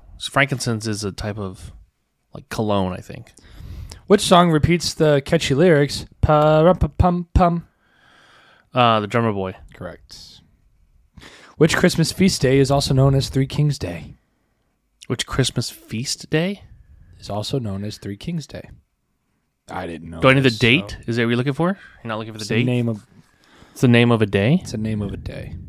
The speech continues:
Speaker 2: It's also known as Three Kings Day.
Speaker 1: It's not New Year's, is it?
Speaker 2: No.
Speaker 1: No. No, I don't know.
Speaker 2: Epiphany.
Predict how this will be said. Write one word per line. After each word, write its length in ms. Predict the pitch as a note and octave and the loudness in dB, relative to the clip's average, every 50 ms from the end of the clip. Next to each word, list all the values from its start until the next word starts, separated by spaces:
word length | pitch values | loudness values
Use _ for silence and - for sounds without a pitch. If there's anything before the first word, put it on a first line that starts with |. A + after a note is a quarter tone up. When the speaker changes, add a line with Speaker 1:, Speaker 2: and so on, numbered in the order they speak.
| - - | -20 -20
Speaker 2:
It's 140 | _ - - - | _ -20 -12 -4
also 360 | - B2+ B2+ B2 - - C3 A#2 | 2 4 4 4 4 2 0 0
known 340 | A2+ A#2 A#2+ A#2+ A#2 A2 | 2 0 0 0 0 -2
as 220 | G#2+ G2 F#2 - - | -4 -6 -10 -12 -12
Three 280 | - - G#2 G2+ G2 | -10 -8 -8 -8 -8
Kings 340 | - - - G2 F#2+ F2+ - | -10 -10 -10 -8 -8 -10 -12
Day. 280 | - G#2 F#2+ - - - _ _ _ _ _ _ _ _ _ _ _ _ _ _ _ _ _ _ _ _ _ _ - - _ _ _ _ _ _ _ _ _ _ - | -14 -14 -16 -16 -18 -20 _ _ _ _ _ _ _ _ _ _ _ _ _ _ _ _ _ _ _ _ _ _ -20 -20 _ _ _ _ _ _ _ _ _ _ -12
Speaker 1:
It's 120 | C3 - | -4 0
not 140 | G3+ E3+ A2+ | 2 2 4
New 140 | A2 A2+ D3 | 6 6 6
Year's, 260 | F3 C#3 F#2+ F#2+ G2 | 6 4 2 -2 -6
is 140 | G2+ G#2+ C#3 | -6 -6 -8
it? 80 | D#3+ - _ _ _ _ _ - | -8 -10 _ _ _ _ _ -14
Speaker 2:
No. 220 | G#2 F#2+ D#2+ - - - - - - | -12 -12 -12 -14 -18 -20 -18 -12 -8
Speaker 1:
No. 300 | A2+ G2+ F2+ - - - - - - - - - - - - - - - - - - - - - - - - _ _ _ _ _ _ _ _ _ _ _ _ _ _ _ _ _ _ _ _ _ _ _ _ _ _ | -8 -8 -8 -10 -16 -20 -20 -20 -20 -20 -20 -20 -20 -20 -20 -20 -20 -20 -20 -20 -20 -20 -20 -20 -20 -20 -20 _ _ _ _ _ _ _ _ _ _ _ _ _ _ _ _ _ _ _ _ _ _ _ _ _ _
No, 100 | - G2+ F#2+ | -8 -8 -6
I 60 | G2 | -6
don't 100 | G2 F#2+ | -6 -6
know. 160 | G2 G2 - - _ _ _ _ _ _ - | -6 -8 -10 -12 _ _ _ _ _ _ -4
Speaker 2:
Epiphany. 600 | A#2+ - - - C3 - - A2+ G2+ G2 F2+ - | -2 0 2 2 0 0 -2 -6 -8 -8 -10 -12